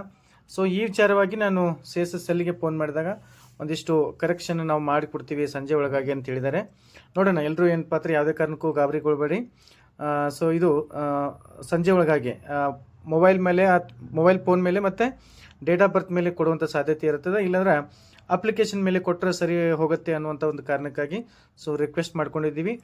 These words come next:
ನೋಡೋಣ, ಎಲ್ಲರೂ ಏನಪ್ಪ ಅಂದ್ರೆ ಆರಾಮಾಗಿರಿ, ಕ್ವಿಕ್ ಆಗಿ ಬರುತ್ತೆ ನ್ಯೂಸ್.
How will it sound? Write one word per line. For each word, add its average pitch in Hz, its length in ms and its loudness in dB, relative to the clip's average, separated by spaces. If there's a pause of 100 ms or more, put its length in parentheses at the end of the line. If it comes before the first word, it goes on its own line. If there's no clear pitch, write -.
(140)
ನೋಡೋಣ, 156 220 4
ಎಲ್ಲರೂ 151 520 -2
ಏನಪ್ಪ 147 240 -8
ಅಂದ್ರೆ 139 240 -2 (540)
ಆರಾಮಾಗಿರಿ, 151 520 -2 (540)
ಕ್ವಿಕ್ 170 220 -6
ಆಗಿ 156 180 0
ಬರುತ್ತೆ 135 320 -2
ನ್ಯೂಸ್. 113 260 -12